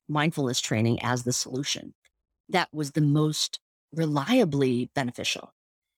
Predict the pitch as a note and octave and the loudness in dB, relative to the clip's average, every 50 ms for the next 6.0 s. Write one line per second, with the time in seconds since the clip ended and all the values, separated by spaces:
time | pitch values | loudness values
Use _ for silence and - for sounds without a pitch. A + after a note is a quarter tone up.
0 | _ _ _ _ _ _ _ _ _ _ _ _ - F3 E3+ F#3+ G#3+ A#3+ C4+ B3 | _ _ _ _ _ _ _ _ _ _ _ _ 2 4 6 8 8 8 8 6
1 | A3+ F#3+ - G3 F3+ E3 E3 E3 E3 E3 E3 D#3 D3+ D3+ D3 C3+ C#3+ B2 C3+ C3 | 4 4 4 4 4 4 2 2 2 4 4 4 4 4 4 4 2 2 2 0
2 | - - A#2+ A2+ B2 A#2+ A#2 A#2 A#2 - - - C2 A1 - - - - - D3+ | 0 0 0 0 2 2 2 0 0 -2 -6 -10 -10 -8 -6 -4 -4 0 2 2
3 | D3+ B2 A#2+ G#2+ G2+ - _ _ _ _ _ _ - F3 F#3 F3+ G#3 G3 G3+ - | 4 4 4 2 0 -2 _ _ _ _ _ _ 0 0 2 4 4 2 2 0
4 | - G3+ F3+ - - F3+ E3 D#3 C#3+ C#3 - D3 D3+ D3 D#3 E3+ F#3+ G3 F#3+ F3 | 0 0 0 0 0 0 0 0 0 0 0 2 2 4 4 4 6 6 4 4
5 | E3 D#3 D3+ D3+ C#3+ C#3+ C3+ D3 E3 F#3 A#3+ E4+ G4+ _ - D#3+ C#3+ C#3+ - | 4 4 4 4 4 2 2 2 4 4 6 4 4 _ 0 0 0 0 -2